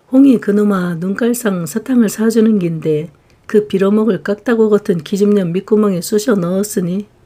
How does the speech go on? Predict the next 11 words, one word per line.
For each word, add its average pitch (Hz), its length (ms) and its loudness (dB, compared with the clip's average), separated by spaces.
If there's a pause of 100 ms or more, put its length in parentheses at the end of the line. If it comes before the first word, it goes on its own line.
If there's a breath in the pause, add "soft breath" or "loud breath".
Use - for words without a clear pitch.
지기랄, 175 600 -2 (520 soft breath)
어른 208 320 2
체면이 226 440 2
말도 170 400 -4
아니란 180 380 -4
말요. 160 400 -4 (880)
주갑은 185 560 0
하늘을 208 480 0
쳐다보며 175 720 -4
빙글빙글 170 640 -4
웃는다. 151 500 -6